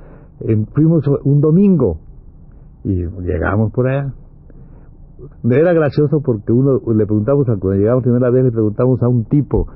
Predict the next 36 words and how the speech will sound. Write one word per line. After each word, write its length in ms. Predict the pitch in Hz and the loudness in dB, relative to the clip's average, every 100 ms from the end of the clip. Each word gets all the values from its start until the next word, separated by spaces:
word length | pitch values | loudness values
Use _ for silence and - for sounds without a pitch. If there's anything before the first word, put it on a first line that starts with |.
| - - - - | -20 -20 -20 -12
"Óigame, 600 | - 147 147 117 107 92 85 | -2 2 2 2 0 -2 -2
¿cuál 180 | 127 143 | 0 2
es 120 | 135 | 2
la, 500 | 120 104 92 87 82 - - | 2 0 -2 -4 -8 -16 -12
la, 340 | - 98 92 92 | -6 -2 -2 -4
la 220 | 92 92 | -8 -8
casa 340 | 85 123 120 | -6 -6 -4
del 160 | 107 95 | -4 -4
alcalde?". 720 | 92 85 120 120 104 92 82 - - - - - | -6 -8 -6 -4 -4 -8 -10 -12 -20 -20 -12 -4
Dijo, 200 | 101 98 | -2 0
"Vengan 280 | 156 165 | 0 0
por 140 | 139 117 | -2 -4
acá. 320 | - 92 80 - - - - | -4 -8 -10 -18 -20 -14 -6
¿Ustedes 400 | 98 - 180 170 | -4 0 2 2
han 120 | 156 | 2
visto 220 | 156 156 | 0 0
la 140 | 117 98 | 0 0
obra?". 320 | 82 98 127 - | 0 -4 -6 -8
Digo, 240 | 101 98 92 - - - | -2 -2 -4 -10 -18 -10
"Pues 140 | 101 - - | -8 -8 -8
sí, 120 | 107 123 | -8 -6
cómo 200 | 139 110 | -4 -2
no". 240 | 131 143 - - - | -2 -4 -8 -20 -10
Dice, 140 | 101 | -8
"Pues 160 | 90 92 | -4 0
yo 120 | 147 | 2
la 120 | 139 | 2
vi, 340 | 123 139 147 - - - - | 2 2 0 -4 -20 -14 -6
la 140 | 92 | 0
vi 320 | 101 143 151 - - - - | 2 2 2 -4 -20 -12 -4
en 120 | 95 | -2
Galicia". 540 | 92 113 135 - 82 | 0 0 0 -2 -4
<laughs> 40 | 85 | -2
Me 80 | |
decía, 340 | - - - 120 | -4 -4 -4 -4
"Bueno, 360 | 92 107 117 | 0 0 -2